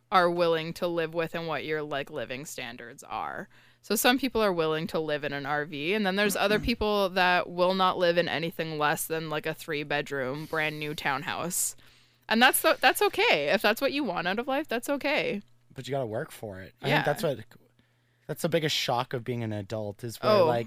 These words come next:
Speaker 2: you grow up and you think your parents, you know, they just go nine to five. You don't know what they do. They get
Speaker 1: Mm-mm.
Speaker 2: home, you have your house, you go to hockey, you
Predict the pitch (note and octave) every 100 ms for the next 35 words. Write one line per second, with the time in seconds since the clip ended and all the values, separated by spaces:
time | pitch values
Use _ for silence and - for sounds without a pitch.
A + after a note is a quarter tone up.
0 | A2+ C3+ C#3 D#3 C#3+ B2+ B2 - B2+ B2+
1 | B2+ C3 B2 B2+ A2 B2 A#2 A#2 - A#2
2 | A#2+ A2+ - B2 C3+ A#2 B2+ - B2 B2
3 | B2 B2+ C3 C3 B2+ C3 A#2+ A#2+ - A2+
4 | A#2+ B2+ C3+ A#2+ B2+ A#2+ A2 C3 C3 -
5 | A#2+ G#2+ G#2+ B2 - C3 B2+ A2+